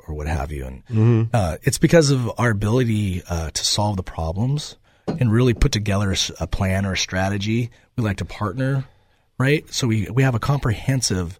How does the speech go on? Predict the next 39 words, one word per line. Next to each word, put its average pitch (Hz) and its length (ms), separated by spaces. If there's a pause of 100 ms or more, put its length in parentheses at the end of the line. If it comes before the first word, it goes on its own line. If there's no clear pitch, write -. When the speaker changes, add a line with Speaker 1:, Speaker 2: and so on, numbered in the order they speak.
(440)
Speaker 1:
uh, 85 440
plan 123 420
for 85 220
you. 57 180
It's - 160
not 107 180
just - 380
your, 95 340
your 92 180
lender 95 320
just - 360
saying, 92 220
"This 87 100
is - 80
what 80 120
you're 85 100
gonna 78 140
do," 92 220
or 85 100
your 71 180
agent. 95 340 (400)
We 127 80
come 135 160
together 92 460
in 82 80
a 76 40
partnership, 90 680
look 98 280
at 101 220
the - 80
picture 82 580 (160)
holistically, 92 760 (480)
and 101 80
then 90 100
find 104 400
out, 92 320
you 98 80
know, 90 100
look, 104 200